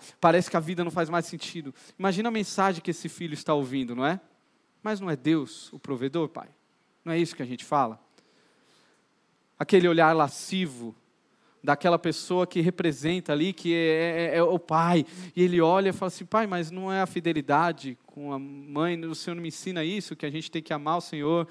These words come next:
e ser fiel nos nossos relacionamentos?" O que que é isso? Não parece, não, não tá batendo as coisas. Os nossos filhos percebem as nossas incoerências. E nós somos cheios de incoerências.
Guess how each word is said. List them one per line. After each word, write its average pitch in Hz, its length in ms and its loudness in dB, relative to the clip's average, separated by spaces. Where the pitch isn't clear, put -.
e 156 60 -8
ser 170 180 0
fiel 160 520 0
nos 151 160 -10
nossos 156 180 -6
relacionamentos?" 147 840 -6
O - 40 -20
que - 100 -8
que 190 140 -2
é - 20 4
isso? - 560 -2
Não 180 160 -4
parece, 170 880 -2
não, 156 140 -8
não 170 160 -10
tá 175 160 -2
batendo 180 560 0
as - 160 -4
coisas. 143 560 -4
Os 147 200 -12
nossos 156 400 -6
filhos 156 320 -4
percebem 156 500 -2
as 139 80 -4
nossas 143 360 -6
incoerências. 147 840 -2
E 156 140 0
nós 160 240 6
somos 180 400 -2
cheios 180 340 4
de 135 80 -10
incoerências. 120 880 -4